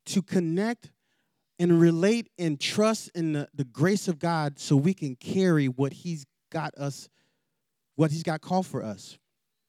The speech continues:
So it's, the Bible says, "Take my yoke and learn from,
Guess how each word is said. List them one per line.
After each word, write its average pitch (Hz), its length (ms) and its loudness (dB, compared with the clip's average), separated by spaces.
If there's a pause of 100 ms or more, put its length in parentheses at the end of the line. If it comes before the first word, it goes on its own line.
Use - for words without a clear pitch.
(720)
So 170 360 2 (180)
it's, - 280 4 (120)
the 147 100 4
Bible 180 240 6
says, 160 260 -4
"Take 196 320 0
my 175 200 -2
yoke 165 420 4 (460)
and 147 140 0
learn 156 260 2
from, 143 320 -8